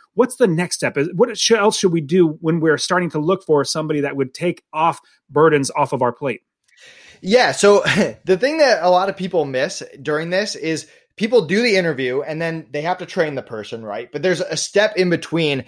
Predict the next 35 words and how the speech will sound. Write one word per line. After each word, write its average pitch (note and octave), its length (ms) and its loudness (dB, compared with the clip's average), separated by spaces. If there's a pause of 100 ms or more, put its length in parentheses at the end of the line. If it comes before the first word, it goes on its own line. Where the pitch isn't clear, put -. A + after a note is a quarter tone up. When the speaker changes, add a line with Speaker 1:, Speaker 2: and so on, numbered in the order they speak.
(200)
Speaker 2:
which E3 260 4
I E3+ 120 -2
call F3+ 280 4
onboarding. C#3+ 540 4
It's C#3 180 -6
really B3+ 180 0
setting F3+ 400 -2
expectations. C3+ 840 -6
So D#3 260 -2
you F3 360 -10
interview, A3+ 420 2
let's F#3+ 220 4
say, D#3+ 140 4
Bob, F3 380 0
Jane, E3 260 0
and A#2+ 140 -8
Joe. F3 360 4 (240)
Bob F#3 260 2
stands F3+ 320 0
out. D#3+ 240 4
You C#3+ 80 -2
wanna C#3 160 -4
hire F3+ 300 2
Bob. D3+ 400 2 (160)
You F3 80 -2
wanna G3 120 0
hire F3+ 220 2
Bob D#3+ 340 2
for D3+ 160 -2 (120)
five D#3+ 200 -2
bucks C#3+ 260 -6
an C3+ 60 -12
hour, A2+ 240 -8
let's G#2 220 -12
say. G2 220 -12